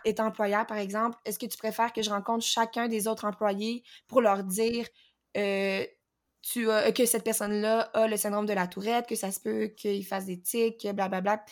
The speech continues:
euh, ça te mettrait-tu plus à l'aise ou t'aimes mieux qu'on n'en parle pas du tout, ou t'aimes-tu mieux, toi, en parler devant tout le monde ? Tu sais, juste de poser la question à la personne, au final. Je pense que c'est,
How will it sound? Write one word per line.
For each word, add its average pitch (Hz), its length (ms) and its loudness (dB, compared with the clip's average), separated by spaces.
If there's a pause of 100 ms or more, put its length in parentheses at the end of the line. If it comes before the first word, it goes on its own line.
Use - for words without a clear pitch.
(360)
euh, 190 600 0
ça 208 180 -4
te 202 80 -8
mettrait-tu 202 380 -4
plus 220 180 -4
à 202 80 6
l'aise 226 220 6
ou - 20 -6
t'aimes 214 180 0
mieux 226 40 -2
qu'on 214 120 -4
n'en 185 120 -4
parle 185 240 -8
pas 302 220 0
du 214 200 -2
tout, 262 360 -2 (180)
ou 320 100 -2
t'aimes-tu 220 300 0
mieux, 240 140 0
toi, 247 340 4
en 254 60 8
parler 226 260 4
devant 214 180 0
tout 208 100 -6
le 208 40 -4
monde ? 233 160 -2
Tu 339 80 0
sais, 359 100 0
juste 311 140 2
de 202 80 -2
poser 233 220 2
la 233 160 6
question 208 260 -2
à 240 60 4
la 202 100 0
personne, 220 480 -4
au 202 60 -4
final. 220 500 -4
Je - 80 -18
pense 240 200 -2
que - 40 -8
c'est, 240 220 -4